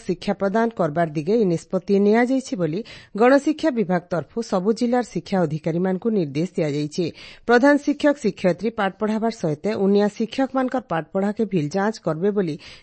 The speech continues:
ନିର୍ଦ୍ଦେଶନାମାଥି କୁହାଯାଇଛି। ମେଟ୍ରିକ ପରୀକ୍ଷା ସାର୍ଟିଫିକେଟ ତିଆର କରବାର ଆଘନୁ ପରୀକ୍ଷାର୍ଥୀମାନଙ୍କର ତଥ୍ୟ ସୁଧରାବାର ସମୟ ଆର୍ ଦିନେ ବଢ଼ାଯାଇଛି। ଆଘନୁ ତଥ୍ୟ ସଂଶୋଧନ ଲାଗି ଗଲାକାଲି ତକ ସମୟ ଧାରିଜ କରାଯାଇଥିଲା। ସ୍କୁଲର ପ୍ରଧାନ ଶିକ୍ଷକ, ଶିକ୍ଷୟତ୍ରୀମାନେ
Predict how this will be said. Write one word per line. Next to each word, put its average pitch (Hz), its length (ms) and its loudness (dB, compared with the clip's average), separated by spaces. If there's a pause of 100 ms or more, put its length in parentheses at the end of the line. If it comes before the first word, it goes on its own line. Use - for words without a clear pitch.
ନିର୍ଦ୍ଦେଶନାମାଥି 208 840 2
କୁହାଯାଇଛି। 151 640 -4 (1120)
ମେଟ୍ରିକ 262 420 4
ପରୀକ୍ଷା 320 320 2
ସାର୍ଟିଫିକେଟ 220 640 0
ତିଆର 208 240 4
କରବାର 233 400 0
ଆଘନୁ 165 320 0
ପରୀକ୍ଷାର୍ଥୀମାନଙ୍କର 196 960 0
ତଥ୍ୟ 214 400 -2
ସୁଧରାବାର 185 480 -2
ସମୟ 170 360 0 (200)
ଆର୍ 170 160 -2
ଦିନେ 226 320 4
ବଢ଼ାଯାଇଛି। 160 600 -2 (400)
ଆଘନୁ 262 420 4
ତଥ୍ୟ 202 380 0
ସଂଶୋଧନ 185 580 0
ଲାଗି 165 240 -2
ଗଲାକାଲି 226 480 2
ତକ 254 200 -2
ସମୟ 175 280 0
ଧାରିଜ 170 400 -4
କରାଯାଇଥିଲା। 156 580 -4 (380)
ସ୍କୁଲର 262 400 2
ପ୍ରଧାନ 233 300 4 (100)
ଶିକ୍ଷକ, 208 400 -2
ଶିକ୍ଷୟତ୍ରୀମାନେ 170 720 -2